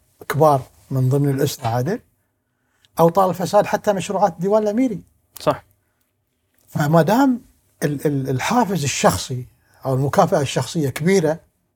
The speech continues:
Speaker 1: أنت شو يهمك شو يصير بالبلد؟ تاخذ عقد ولا تاخذ مناقصة بضعف قيمتها؟ أنت شو يهمك إذا باكر، آه، رح عطيت الناس أي شيء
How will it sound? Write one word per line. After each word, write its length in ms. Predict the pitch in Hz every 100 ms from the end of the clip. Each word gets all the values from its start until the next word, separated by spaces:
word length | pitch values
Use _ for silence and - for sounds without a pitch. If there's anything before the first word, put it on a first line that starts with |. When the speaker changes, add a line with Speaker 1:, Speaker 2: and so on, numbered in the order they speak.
| _ _ _ _ _ _ _ _ _ _ _ - - _ -
Speaker 1:
أنت 180 | 147 180
شو 160 | 139 214
يهمك 300 | 220 175 -
شو 240 | - -
يصير 280 | - 175 147
بالبلد؟ 380 | 143 135 131 127 _ _ _ _ _ _
تاخذ 380 | - 170 - 151 - _ -
عقد 280 | 175 175
ولا 220 | 143 143 139
تاخذ 320 | 160 131 139
مناقصة 560 | 147 143 190 170 131 - _ _ _ _ _ _ _ _ -
بضعف 1080 | 127 156 151 - _ _ _ - 160 156 -
قيمتها؟ 540 | - 160 214 - 117 - _ _ _ _ _ _ _ _ _ _ _ -
أنت 180 | 135 165
شو 160 | 233
يهمك 300 | 240 214 170
إذا 140 | 170 156
باكر، 440 | 165 156 165 147 - -
آه، 160 | 143 139 - -
رح 240 | 165 165 151
عطيت 280 | 156 139
الناس 320 | 147 147 135 151
أي 120 | 143
شيء 300 | - 147